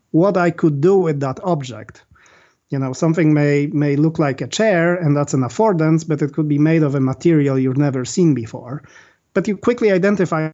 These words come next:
it's a chair because you can see that it, it has that affordance to it. There's cultural context, there's scene context, there's just a lot of, lot of things in there.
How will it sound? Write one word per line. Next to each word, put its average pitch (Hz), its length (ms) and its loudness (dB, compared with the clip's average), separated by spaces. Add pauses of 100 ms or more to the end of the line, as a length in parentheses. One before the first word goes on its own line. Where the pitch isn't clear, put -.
it's 156 200 -6
a 156 60 0
chair 175 360 0
because 160 300 -2
you 170 60 -2
can 160 160 0
see 214 320 -4
that 170 180 0
it, 156 220 -2
it 151 120 -2
has 175 340 -2
that 139 140 -2
affordance 131 640 -4
to 113 120 -12
it. - 180 -20 (840)
There's 147 160 0
cultural 196 540 2
context, 165 680 0
there's 135 260 -4
scene 196 340 -2
context, 165 440 0
there's 147 220 0
just 143 220 -4
a 143 40 0
lot 170 300 2
of, 156 160 -2
lot 151 140 0
of 117 80 -6
things 123 460 -4
in 151 260 2
there. 107 260 -12